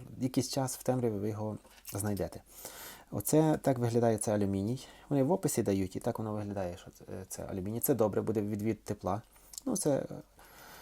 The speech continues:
пластик. Зарядка Type-C тут. Давайте подивимося, яка заглушечка. Ну, не найгірша заглушечка, я вам скажу. Вони подають, виробник, що це має,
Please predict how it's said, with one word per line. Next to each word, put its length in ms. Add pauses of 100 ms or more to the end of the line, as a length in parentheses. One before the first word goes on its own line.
(440)
пластик. 500
Зарядка 520
Type-C 500 (240)
тут. 280 (240)
Давайте 240
подивимося, 360
яка 120
заглушечка. 720 (640)
Ну, 260
не 120
найгірша 580
заглушечка, 640
я 40
вам 80
скажу. 340 (460)
Вони 220
подають, 420
виробник, 440
що 120
це 240 (1300)
має, 340